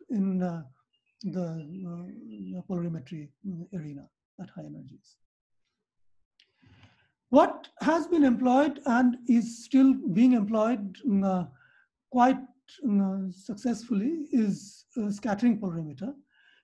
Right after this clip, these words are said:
uh, which is not exactly a Bragg reflection polarimeter, but,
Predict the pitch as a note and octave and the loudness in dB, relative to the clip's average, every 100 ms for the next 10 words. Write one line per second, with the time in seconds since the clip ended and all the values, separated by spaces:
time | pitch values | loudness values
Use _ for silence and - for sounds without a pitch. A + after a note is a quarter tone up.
0 | _ G3 F3 F3 D#3 D#3+ - _ - G#3+ | _ -6 -4 -6 -8 -14 -20 _ -6 -2
1 | G#3 B3 C4+ C4+ F3 A#3+ A#3+ G#3+ E3 B3+ | 4 6 4 2 -2 -2 0 -2 2 4
2 | B3 G#3 G#3+ A#3+ G3+ F#3+ F#3 F#3+ D4+ E4 | 4 0 -4 -4 -6 -4 -4 -4 -4 0
3 | A#3 | 0